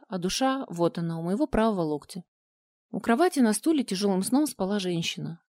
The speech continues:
Ей было лет сорок, наверное, хотя по нынешним временам не скажешь, может и больше. Красивая, но по лицу видно, насколько она измучена и испугана. Это мать, Елена у неё единственная дочь. В коридоре прикорнул на кушетке совершенно седой мужчина.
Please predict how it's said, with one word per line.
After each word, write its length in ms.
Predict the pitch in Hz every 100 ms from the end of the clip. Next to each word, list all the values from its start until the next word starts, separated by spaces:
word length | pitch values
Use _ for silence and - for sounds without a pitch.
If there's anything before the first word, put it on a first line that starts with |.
| _ _ -
Ей 220 | 175 320
было 240 | 302 277
лет 200 | 233 247
сорок, 380 | - 180 165 -
наверное, 480 | 165 147 151 151 160
хотя 280 | 160 175 226
по 120 | 214
нынешним 440 | 233 214 - 165
временам 440 | 160 165 190 262 226
не 80 |
скажешь, 500 | 208 - 151 139 -
может 340 | 190 262 277 -
и 40 |
больше. 420 | 143 147 147 170 - _ _ -
Красивая, 500 | 285 277 202 160 160
но 120 | 202
по 80 | 214
лицу 260 | 226 -
видно, 300 | 180 247 240
насколько 480 | 170 175 - - 175
она 140 | 165 160
измучена 440 | 175 269 - 220
и 220 | - 214
испугана. 600 | 196 - 151 143 147 156 _
Это 220 | - 277 294
мать, 380 | 202 151 - _
Елена 460 | - 185 208 247 202
у 40 |
неё 200 | 175 170
единственная 640 | 170 208 254 - 170 156
дочь. 340 | 151 151 - - _
В 100 | -
коридоре 380 | - 214 254 359
прикорнул 480 | - 220 214 254 294
на 100 | 247
кушетке 420 | 202 285 311 220
совершенно 500 | - 185 - 302 294
седой 260 | - 175 208
мужчина. 600 | 208 202 - 160 151